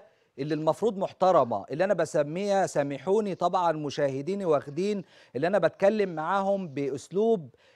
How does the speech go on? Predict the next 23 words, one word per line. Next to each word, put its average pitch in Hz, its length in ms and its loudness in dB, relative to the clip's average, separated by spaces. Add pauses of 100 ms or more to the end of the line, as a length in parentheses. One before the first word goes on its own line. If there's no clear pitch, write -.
(140)
يعني 143 580 0
فيه 196 220 -2
عامية 185 640 0
علشان 160 520 -4
أوصل 190 580 0
قدر 196 280 4
الإمكان 180 840 0 (340)
ل-، 156 500 -2 (120)
للمشاهد. 147 760 0 (720)
آه، 160 360 6
الست 262 380 0
بقى 233 320 8
الكبيرة 180 580 6
الشايبة 190 720 4
العايبة 147 800 2
اللي 139 220 2
رجل 180 260 2
ورا 190 380 6
ورجل 165 460 2
قدام 151 540 2
هتقابل 151 520 0
قبرها، 120 580 0 (640)
خلاص، 185 580 0